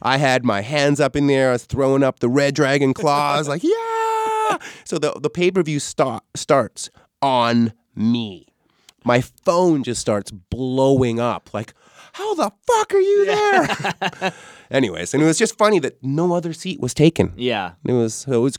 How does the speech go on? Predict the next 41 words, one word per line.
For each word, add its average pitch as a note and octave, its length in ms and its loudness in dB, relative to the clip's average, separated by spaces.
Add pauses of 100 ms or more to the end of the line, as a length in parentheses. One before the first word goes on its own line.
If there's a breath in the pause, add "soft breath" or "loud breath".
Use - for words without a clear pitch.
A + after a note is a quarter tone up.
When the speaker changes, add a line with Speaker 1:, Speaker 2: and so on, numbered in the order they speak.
Speaker 1:
it F3 80 -2
was D#3 140 0
an E3 80 0
amazing D#3 400 0
experience G2 500 -10
and, F#2+ 140 -8 (380 soft breath)
and C3 140 0
one C3 160 4
that A#2+ 120 4
I'll G#2 180 2
always B2+ 400 4
cherish. - 600 -6
Um, E2+ 500 -2 (340)
I've A2+ 140 0
been B2+ 140 4
fortunate D3+ 460 2
in A2 120 -2
life. G#2 400 -4 (160)
Like, G2+ 320 -8
I'm A2 180 -2
really C3+ 240 0
fortunate. B2+ 420 -2
I'm G2 120 -6
a - 20 -8
really B2+ 380 0
lucky B2 280 -2
person. A2 460 -2 (340 loud breath)
Um, F2 640 -4
you A#2 120 -2
know, G2+ 120 0
if - 140 -8
you A#2 80 -2
work C3+ 220 0
hard A#2 280 4
at - 120 -4
things, C3 500 -2 (260)
it A2+ 200 -6
does, A#2 680 -2
it G#2 160 -2
will A#2+ 220 0
come A#2+ 580 0